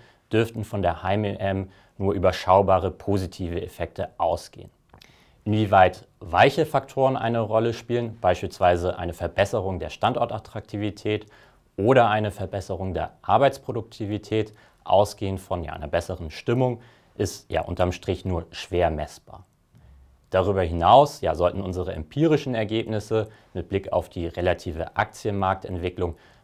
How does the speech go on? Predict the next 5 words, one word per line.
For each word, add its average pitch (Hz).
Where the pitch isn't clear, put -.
mit 92
großer 92
Vorsicht 85
eingeordnet 90
werden. 101